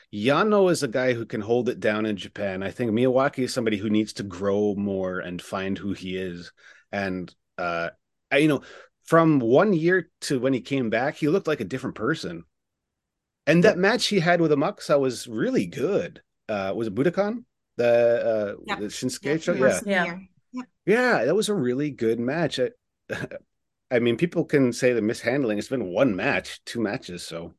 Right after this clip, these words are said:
Speaker 1: he's twenty-two or whatever. You know, he's a young boy, and,
Speaker 3: Yeah, he
Speaker 1: uh,
Speaker 3: is.
Speaker 1: if he's in Mexico, you know, let him learn. And then, you know, I think we said on the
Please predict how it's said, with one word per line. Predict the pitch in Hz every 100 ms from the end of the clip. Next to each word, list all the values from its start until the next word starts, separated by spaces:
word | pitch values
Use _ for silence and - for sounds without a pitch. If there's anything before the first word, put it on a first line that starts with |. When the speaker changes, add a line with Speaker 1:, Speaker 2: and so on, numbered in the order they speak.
| _ _ _ - _ _ _ _
Speaker 1:
he's | 285 330
twenty-two | - 349 349 - 381 381 92 - _ _ _ _
or | - 123 123
whatever. | 135 117 113 98 90
You | 101
know, | 123
he's | 104 170
a | 185
young | 147 180 202 160
boy, | 110 123 160 156
and, | 156
Speaker 3:
Yeah, | 156 156
he | 156
Speaker 1:
uh, |
Speaker 3:
is. | - - _ _ _ _ _ _ _
Speaker 1:
if | 151 -
he's | 165 190
in | 160
Mexico, | 151 - 175 185 202 277
you | 185
know, | 196 196 180 _
let | - 139 156
him | 175 170 -
learn. | 113 110 135 185 90 101
And | 104 110
then, | 107 110 - _ _
you | 123
know, | 117 - -
I | 127
think | 175 175
we |
said | 165 165
on | 160
the | 117 110 104